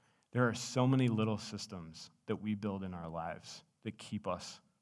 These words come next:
from the presence of God. This problem that Jesus was confronting was not just isolated to the first century. This is a human problem, that we start to think that there's things that can separate, se-, separate us from the forgiveness of God and his presence,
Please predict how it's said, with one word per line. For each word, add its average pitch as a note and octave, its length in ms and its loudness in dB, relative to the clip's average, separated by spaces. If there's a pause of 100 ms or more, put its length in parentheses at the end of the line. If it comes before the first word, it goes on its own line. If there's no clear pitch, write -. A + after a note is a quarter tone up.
from G2 140 -6
the E2+ 60 -8
presence - 440 -16
of - 100 -18
God. - 220 -14 (1040)
This B2+ 140 2
problem D3 440 10
that C3+ 120 8
Jesus A#2+ 380 0
was A2+ 180 0
confronting A#2 680 -2 (180)
was A2+ 160 -4
not A#2 260 4
just A#2+ 240 -4
isolated G2+ 520 -6
to - 100 -18
the F#2+ 80 -12
first - 300 -12
century. - 440 -14 (220)
This B2+ 140 2
is D3 140 2
a A#2+ 40 -2
human A2+ 520 0
problem, F2+ 460 0 (880)
that B2+ 120 2
we C#3 120 8
start C#3+ 260 6
to C#3+ 80 4
think C3 240 2
that A#2 140 -4
there's A2 260 0
things B2+ 420 4
that A#2 200 -4
can G#2+ 180 -2
separate, G#2+ 720 2
se-, A2 300 0 (260)
separate A2 500 0
us G2 140 -4
from G2+ 200 -6
the F#2+ 80 -6
forgiveness G2 540 -6
of F#2 140 -18
God E2+ 320 -6
and F#2+ 100 -14
his G2+ 180 -10
presence, F2+ 540 -10